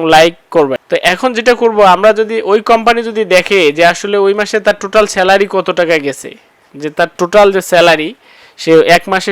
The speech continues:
সে কত টাকা স্যালারি দিছে কোম্পানি থেকে, so সেটা বের করার জন্য আমরা কি করব? ঠিক সেমভাবে এখানে যাব, গিয়ে আমরা যদি এখানে লিখি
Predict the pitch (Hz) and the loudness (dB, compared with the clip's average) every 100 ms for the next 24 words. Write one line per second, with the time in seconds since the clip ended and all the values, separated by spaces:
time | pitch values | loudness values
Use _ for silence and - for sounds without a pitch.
0 | 185 196 185 180 190 190 185 190 185 190 | -6 -4 -2 0 0 0 0 0 2 2
1 | 190 175 165 165 160 156 151 151 156 165 | 2 0 -4 -2 -2 -2 -4 -6 -8 -8
2 | 170 - 190 226 220 208 208 202 190 180 | -8 -6 0 2 2 2 2 2 2 0
3 | 180 175 170 170 180 185 190 233 370 - | 0 0 0 -4 -6 -6 -2 -2 -4 -14
4 | - - 175 - 190 190 190 190 180 185 | -20 -10 -10 -4 -2 0 0 0 0 0
5 | 190 185 180 202 226 180 180 175 170 170 | 0 2 4 4 2 2 4 4 4 2
6 | 170 170 180 170 165 170 | -2 -4 -6 -4 -4 -6